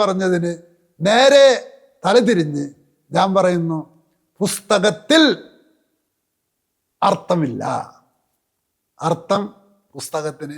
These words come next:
പുറത്ത് യാഥാർത്ഥ്യത്തിലും ചരിത്രത്തിലുമാണ്.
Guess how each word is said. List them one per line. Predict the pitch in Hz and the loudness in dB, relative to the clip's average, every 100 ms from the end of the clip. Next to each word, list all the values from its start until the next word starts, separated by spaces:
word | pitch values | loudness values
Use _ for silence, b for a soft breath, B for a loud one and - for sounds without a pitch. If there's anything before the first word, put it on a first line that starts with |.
| - | -18
പുറത്ത് | - 160 160 196 233 233 - _ _ _ _ _ _ _ _ 151 | -8 -6 -4 -2 -2 -4 -20 _ _ _ _ _ _ _ _ -2
യാഥാർത്ഥ്യത്തിലും | 180 214 240 190 156 135 135 135 - | 2 4 4 2 -2 -12 -12 -14 -12
ചരിത്രത്തിലുമാണ്. | 165 156 147 143 120 131 120 107 | -6 -6 -6 -12 -12 -16 -16 -20